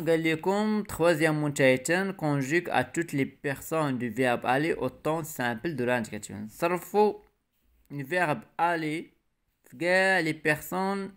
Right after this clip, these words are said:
au temps simple de l'indicatif. بالنسبة للconjugaison,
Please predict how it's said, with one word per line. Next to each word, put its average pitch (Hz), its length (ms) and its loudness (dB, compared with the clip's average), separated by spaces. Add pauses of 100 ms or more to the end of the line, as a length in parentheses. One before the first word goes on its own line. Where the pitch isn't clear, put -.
(160)
au 139 100 -14
temps 156 260 -10
simple 151 400 -6
de 147 80 -2
l'indicatif. - 760 -4 (680)
بالنسبة 185 480 -4
للconjugaison, 170 760 -2